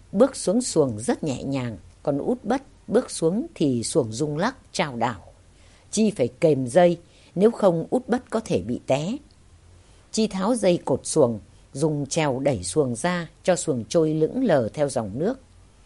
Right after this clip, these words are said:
Rồi cất tiếng hát bài Lý Chiều Chiều, Lý Chim Quyên. Xuồng trôi tự do trên sông,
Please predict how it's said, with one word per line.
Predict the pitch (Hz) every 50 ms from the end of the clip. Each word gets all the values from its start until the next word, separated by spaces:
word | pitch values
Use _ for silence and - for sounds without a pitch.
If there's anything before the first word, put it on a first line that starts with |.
| - - - - -
Rồi | - - 175 175 160 151 147 147 147
cất | - 277 277 - -
tiếng | 175 175 175 214 240
hát | 247 226 247 262 262 -
bài | - 147 139 120 107 104 104 - _ - - - - -
Lý | - 151 165 180 214 339 -
Chiều | - - 185 151 123 107 -
Chiều, | - 151 147 135 117 110 101 - - - - - _
Lý | 139 156 165 180 233 269 -
Chim | - 208 190 185
Quyên. | 175 - - 196 196 185 180 - - _ _ _ _ _ _ _ _ _ _ - _ _ _
Xuồng | - - 185 170 147 139 131 123
trôi | - - 190 185
tự | 180 185 139 113 85
do | - - 175 175 170
trên | 165 - 185 170 165
sông, | - - 185 165 160 160